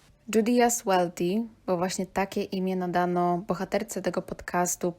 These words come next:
przy porodzie, urodziła się czwartego kwietnia tysiąc dziewięćset czterdziestego trzeciego roku w mieście Kuana w Teksasie.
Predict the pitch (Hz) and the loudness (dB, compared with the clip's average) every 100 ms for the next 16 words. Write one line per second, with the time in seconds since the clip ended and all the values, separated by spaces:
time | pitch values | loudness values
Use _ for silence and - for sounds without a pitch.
0 | _ - 208 - 202 185 175 170 170 214 | _ -8 -8 -2 0 2 0 2 2 2
1 | 220 _ _ 185 185 190 208 202 202 - | -2 _ _ 0 2 2 2 2 -4 -2
2 | 185 175 202 190 196 - 185 180 - 170 | -2 -2 -2 -2 -4 -2 -2 0 -2 -4
3 | 165 165 175 170 - 196 220 208 196 - | -4 -6 -6 -6 -4 0 0 0 -4 -8
4 | - - 190 180 185 - 196 196 - 175 | -12 -2 -2 0 -4 -4 -4 -4 -6 -8
5 | - 170 170 165 156 - 208 220 - - | -6 -2 0 0 -2 0 0 -2 -14 -20
6 | - 185 208 220 - - 202 - 185 180 | -12 -2 2 2 0 0 -2 2 2 4
7 | 180 180 - 175 - 175 160 - 156 | 2 -2 -4 -8 -4 -2 -4 -6 -8